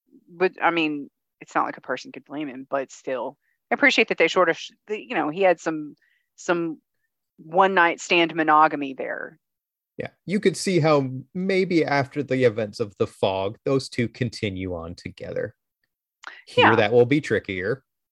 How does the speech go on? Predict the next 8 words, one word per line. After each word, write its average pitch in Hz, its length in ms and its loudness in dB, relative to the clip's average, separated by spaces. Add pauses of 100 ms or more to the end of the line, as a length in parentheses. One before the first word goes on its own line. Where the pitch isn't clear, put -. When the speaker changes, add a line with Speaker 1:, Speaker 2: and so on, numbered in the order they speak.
(800)
Speaker 1:
Yeah, 165 1040 4 (200)
it, 165 200 -2 (100)
it 175 200 -4
would 170 240 -2
be. 139 420 -8 (340)
It 156 140 0
would 156 220 -2
be. 127 380 -6